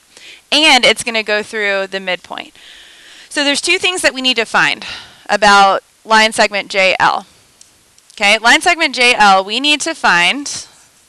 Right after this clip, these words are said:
the slope, okay, and then so that we can get the perpendicular slope. And then we also need to find the midpoint, which is K.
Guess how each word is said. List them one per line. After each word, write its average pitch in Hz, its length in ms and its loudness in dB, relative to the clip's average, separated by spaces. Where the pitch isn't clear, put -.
the 220 100 -6
slope, 202 500 -2
okay, 208 420 0
and 220 180 0
then 214 280 2
so 233 160 -4
that 208 160 2
we 214 100 -6
can 220 120 -12
get 196 140 -2
the 208 80 -8
perpendicular 196 640 -6
slope. 175 300 -8
And 220 160 -2
then 220 80 0
we 233 140 -4
also 254 360 0
need 233 180 -4
to 247 120 -6
find 190 300 0
the 190 80 -6
midpoint, 262 640 -4
which 214 200 -6
is 196 460 2
K. - 300 -8